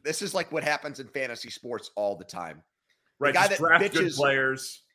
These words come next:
Speaker 1: The guy that bitches about every one of his picks ends up winning, and the guy who brags about his draft the entire night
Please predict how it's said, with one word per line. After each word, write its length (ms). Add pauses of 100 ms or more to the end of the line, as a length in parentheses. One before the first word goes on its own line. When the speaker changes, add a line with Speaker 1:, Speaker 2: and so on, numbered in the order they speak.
(140)
Speaker 1:
The 80
guy 160
that 280
bitches 340
about 260
every 240
one 180
of 80
his 140
picks 440
ends 220
up 160
winning, 280
and 80
the 60
guy 360
who 460 (360)
brags 480
about 280
his 160
draft 420
the 100
entire 400
night 360